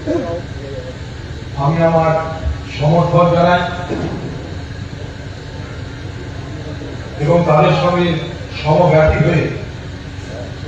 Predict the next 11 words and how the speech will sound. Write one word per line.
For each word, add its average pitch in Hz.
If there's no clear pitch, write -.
তাদের 156
হতাশা, 185
তাদের 170
বঞ্চনার 180
সঙ্গে 170
সুরে 165
সুর 160
মিলিয়ে 156
আমি 151
দুটি 160
কয়েক 170